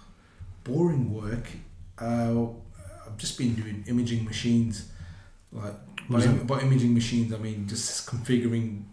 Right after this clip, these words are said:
Speaker 1: uh, la-, blank laptops with our, um,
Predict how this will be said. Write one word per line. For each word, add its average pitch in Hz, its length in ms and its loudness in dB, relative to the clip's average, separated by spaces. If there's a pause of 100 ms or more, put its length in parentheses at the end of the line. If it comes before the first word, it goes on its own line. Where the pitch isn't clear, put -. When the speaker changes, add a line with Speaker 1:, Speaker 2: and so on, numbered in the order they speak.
(140)
Speaker 1:
uh, 110 80 -8 (400)
la-, 113 220 -4
blank 113 340 -4
laptops - 500 -8
with 117 140 -2
our, 104 320 -6 (520)
um, 101 680 -2